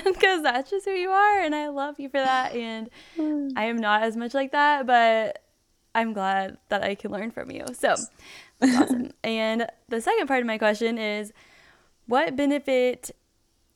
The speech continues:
Speaker 1: of this pursuing our passions, sticking to our goals,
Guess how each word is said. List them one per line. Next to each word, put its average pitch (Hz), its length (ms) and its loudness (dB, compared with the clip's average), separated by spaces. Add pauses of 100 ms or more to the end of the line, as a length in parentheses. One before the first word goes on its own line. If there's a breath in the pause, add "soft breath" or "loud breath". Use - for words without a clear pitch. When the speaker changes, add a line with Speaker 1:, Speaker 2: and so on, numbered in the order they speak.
(120)
Speaker 1:
of 220 420 2
this 208 360 -6 (160)
pursuing 233 540 -6
our 214 140 -2
passions, 202 800 -6
sticking 220 320 -8
to 214 60 -8
our 208 160 -4
goals, 202 680 0